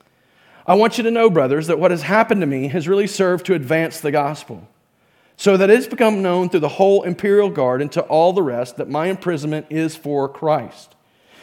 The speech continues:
And most of the brothers, having become confident in the Lord by my imprisonment, are much more bold to speak the word without fear. Some indeed preach Christ from envy and rivalry, but others from goodwill.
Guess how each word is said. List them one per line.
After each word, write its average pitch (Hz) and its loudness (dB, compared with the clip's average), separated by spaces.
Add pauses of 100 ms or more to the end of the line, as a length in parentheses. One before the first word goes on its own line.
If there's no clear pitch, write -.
(180)
And 190 2
most 240 6
of 254 4
the 262 0
brothers, 180 4
having 196 4
become 170 -2
confident 208 0
in 185 -4
the 175 0
Lord 165 2
by 160 6
my 165 0
imprisonment, 165 -4 (320)
are 175 6
much 226 2
more 226 4
bold 170 2
to 160 -6
speak 190 -8
the 165 -2
word 165 0
without 151 -2
fear. 185 -8 (720)
Some 254 4
indeed 175 0
preach 214 -6
Christ 170 -2
from 165 -6
envy 202 -2
and 214 -2
rivalry, 151 0
but 147 0
others 143 -2
from 139 -4
goodwill. 139 -2